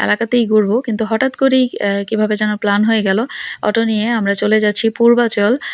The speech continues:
নীলা মার্কেট। জায়গাটা কিন্তু খুবই ফেমাস, সবাই চেনে। আম, এটাকে নতুন করে পরিচয় করে দেওয়ার কোনো কিছু নেই।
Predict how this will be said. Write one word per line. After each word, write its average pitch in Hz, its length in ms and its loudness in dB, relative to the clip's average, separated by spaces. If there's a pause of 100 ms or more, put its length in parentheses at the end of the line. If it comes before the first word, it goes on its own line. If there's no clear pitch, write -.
(160)
নীলা 233 260 -2
মার্কেট। 185 440 -6 (260)
জায়গাটা 214 360 -2
কিন্তু 247 240 -2
খুবই 240 400 2
ফেমাস, 220 440 -2
সবাই 220 520 0
চেনে। 226 420 2 (340)
আম, 185 480 -2
এটাকে 202 320 -2
নতুন 202 300 0
করে 214 180 2
পরিচয় 214 400 0
করে 208 300 0
দেওয়ার 208 280 0
কোনো 214 240 -2
কিছু 226 240 0
নেই। 214 260 2